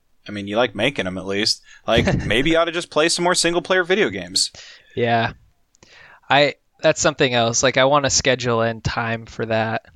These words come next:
Speaker 2: I wanna schedule in, you know, times for breaks. Like, you know, for the longest time, I've preached ten hours a week. Um,
Speaker 1: Yeah.
Speaker 2: which is cool. I just checked my time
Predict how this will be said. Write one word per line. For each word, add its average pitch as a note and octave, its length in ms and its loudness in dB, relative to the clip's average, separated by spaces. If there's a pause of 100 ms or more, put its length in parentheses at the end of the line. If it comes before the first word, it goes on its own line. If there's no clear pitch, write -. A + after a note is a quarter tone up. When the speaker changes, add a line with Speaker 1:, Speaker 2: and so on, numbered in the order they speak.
(120)
Speaker 2:
I B2+ 60 -8
wanna A#2 180 -4
schedule A2 380 -6
in, G#2+ 220 -12 (420)
you C3 80 -6
know, G#2+ 120 -2
times A#2+ 360 -2
for A2 160 -8
breaks. A2 500 -6 (400)
Like, - 300 -2 (580)
you C3 120 -4
know, B2 80 -2
for C3+ 120 -4
the C3+ 320 0
longest C#3+ 360 0
time, C3 240 2
I've A#2 100 -4
preached - 460 -6
ten B2 160 -2
hours A#2 300 -2
a A2 60 -6
week. A#2 440 -6 (500)
Um, G#2+ 340 0
Speaker 1:
Yeah. B2+ 200 2 (220)
Speaker 2:
which F3+ 160 2
is - 100 2
cool. D#3 500 4
I D3+ 100 4
just E3 220 0
checked F3+ 200 2
my C3+ 120 -2
time C#3+ 400 2